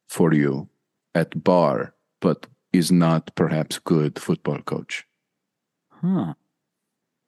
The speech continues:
Speaker 1: You
Speaker 2: Yeah, I
Speaker 1: know?
Speaker 2: guess those two don't always go hand in hand, huh?
Speaker 1: No, no, no.
Speaker 2: No,
Speaker 1: But
Speaker 2: yeah.
Speaker 1: you hope maybe Getsy tries to stay longer and build up more of a reputation so he can get better coaches later.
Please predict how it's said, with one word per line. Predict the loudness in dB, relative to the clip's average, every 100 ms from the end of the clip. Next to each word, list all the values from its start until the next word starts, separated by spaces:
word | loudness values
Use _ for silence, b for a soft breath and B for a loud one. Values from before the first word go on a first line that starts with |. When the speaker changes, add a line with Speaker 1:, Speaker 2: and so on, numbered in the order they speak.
| _
Speaker 1:
You | 2
Speaker 2:
Yeah, | 4
I |
Speaker 1:
know? | 6
Speaker 2:
guess | 4 2
those | 2 2 0
two | 0 0
don't | 2 2 2
always | 2 0 0
go | 0 0 0
hand | 0 0 -2
in | -2
hand, | -2 -2 -2 -6 -8
huh? | -8 -8 -10 _ _ _ _ _ _ _ _ _ -6
Speaker 1:
No, | 0 0 -2 _ _
no, | -2 -2 -2 -10 _ _
no. | -4 -4 -8 _ _ _ _ _ _ _ _ _ -8
Speaker 2:
No, | -4 0
Speaker 1:
But | 0 0 -4
Speaker 2:
yeah. | 0
Speaker 1:
you | 4
hope | 4 4
maybe | 4 4 4
Getsy | 4 2 2 0
tries | 2 2 2 -2
to | -2
stay | 0 2 2
longer | 4 2 2 0 0
and | 0 0
build | 0 0 0
up | 2
more | 2
of | 2
a | 0
reputation | -2 -2 -2 0 0 0 0
so | 0
he | -2
can | -2
get | -2 -2 _
better | -4 -2 -4
coaches | 0 -2 0 -4 -6 -6
later. | -8 -6 -10 -14